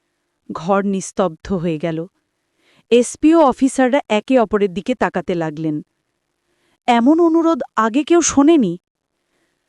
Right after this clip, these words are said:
তবুও এসপি শান্ত স্বরে বললেন, "ঠিক আছে, ঘোষণাই করাই।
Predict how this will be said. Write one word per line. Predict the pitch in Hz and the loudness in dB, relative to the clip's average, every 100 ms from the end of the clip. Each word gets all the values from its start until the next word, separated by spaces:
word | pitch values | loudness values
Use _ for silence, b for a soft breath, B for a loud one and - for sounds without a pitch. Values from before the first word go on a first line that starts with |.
| _ _ _ | _ _ _
তবুও | 240 214 240 240 | 0 2 4 4
এসপি | 220 208 - 240 | 4 0 -4 -6
শান্ত | - 214 214 226 - | -4 -2 0 0 -2
স্বরে | 240 - 214 196 | -4 0 0 0
বললেন, | 185 180 175 - _ _ _ _ _ _ _ _ _ _ | 0 -2 -4 -8 _ _ _ _ _ _ _ _ _ _
"ঠিক | - 269 269 | -4 -2 0
আছে, | 262 285 320 _ _ _ _ _ _ 160 | -2 -4 -8 _ _ _ _ _ _ -8
ঘোষণাই | 165 190 233 233 262 | -4 -2 0 0 0
করাই। | 226 175 160 | 2 0 -2